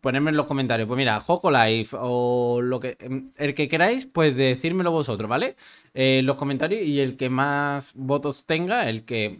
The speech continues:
por ejemplo, si uno pone Joco Life y ese comentario tiene diez likes, pues entenderé que once personas quiere Joco Life, ¿vale? Por ejemplo.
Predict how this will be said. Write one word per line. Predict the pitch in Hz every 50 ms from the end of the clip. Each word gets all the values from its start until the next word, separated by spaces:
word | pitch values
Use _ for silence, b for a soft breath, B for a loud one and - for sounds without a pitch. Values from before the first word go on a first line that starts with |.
| - _ _ _
por | - 120 120
ejemplo, | 113 139 135 120 117 107 104
si | - 127 113
uno | 120 131 135 135
pone | 135 135 131 135
Joco | 131 139 127 - 147
Life | 156 156 135 110 - B B B B B B B B
y | - 131 135
ese | 135 131 143
comentario | 131 139 135 135 131 147 135 123 113
tiene | 123 147 139 117 98 - _ _ _
diez | - 123 120 135 139 139 139 143 131
likes, | 139 156 151 151 160 165 _ - - _ - 131 113
pues | 120 113 107 104 98 101 104 - _ - 107 110 _ -
entenderé | 135 131 123 127 120 110 120 117 131 143 151 - - _ _
que | - 139 127 120 113 113 - _ _ _ -
once | 143 151 151 147 165 139
personas | 147 143 143 - 160 160 160 180 196 190 _ _ _
quiere | - - 147 131 127
Joco | - - 131 110 143
Life, | 156 190 180 117 120 - 120
¿vale? | 127 131 139 190 247 294
Por | - - 139 127
ejemplo. | 123 175 185 160 - - -